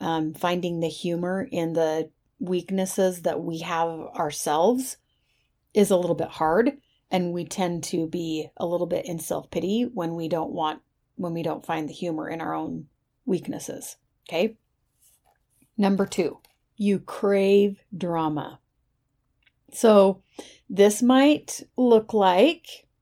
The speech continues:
you may have been called a drama queen before. You tend to embellish things in a dramatic way,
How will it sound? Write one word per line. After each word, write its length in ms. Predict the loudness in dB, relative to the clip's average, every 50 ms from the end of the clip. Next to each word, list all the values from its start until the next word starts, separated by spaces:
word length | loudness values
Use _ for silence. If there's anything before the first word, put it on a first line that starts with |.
| _ _ _ _ _ _ _ _ _ _ _ _ _
you 560 | -12 -4 0 2 4 6 6 8 6 6 6 4
may 720 | 4 4 4 6 4 4 4 2 0 -2 0 0 -2 -2
have 320 | -2 -2 0 -2 0 2 4
been 280 | 6 8 8 8 6 4
called 520 | 2 2 2 2 4 2 2 2 0 0 0
a 100 | -2 -2
drama 400 | 0 0 0 0 0 0 0 -4
queen 360 | -6 -6 -6 -6 -4 -4 -4
before. 500 | -6 -6 -6 -4 -4 -4 -4 -6 -10 -16 _ _ _ _ _ _ _ _ _ _ _ _ _ _ _ _ _ -20 -20 -20 _ _ _
You 160 | 2 2 2
tend 480 | 2 2 2 4 6 8 8 8 8 6
to 480 | 4 2 4 6 6 6 6 4 2 0
embellish 720 | -2 -2 -2 -2 2 4 6 6 6 6 6 4 4 2 0
things 600 | 2 4 4 4 4 4 4 2 2 0 -2 -6 -6
in 340 | -2 -2 0 0 0 0 0 0
a 80 | -2
dramatic 560 | 0 0 0 0 0 0 -2 -2 -4 -6 -6 -4
way, 500 | -2 0 2 4 4 4 2 0 -4